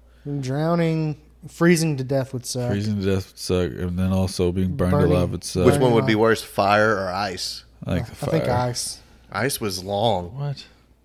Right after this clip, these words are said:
Speaker 2: Yeah, but you go numb. Fire is gonna hurt like hell.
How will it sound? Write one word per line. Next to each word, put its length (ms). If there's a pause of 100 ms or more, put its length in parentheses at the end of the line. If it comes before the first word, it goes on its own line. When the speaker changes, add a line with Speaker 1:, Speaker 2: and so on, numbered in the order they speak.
(460)
Speaker 2:
Yeah, 160
but 100
you 80
go 140
numb. 440 (1600)
Fire 420
is 140
gonna 220
hurt 220
like 140
hell. 340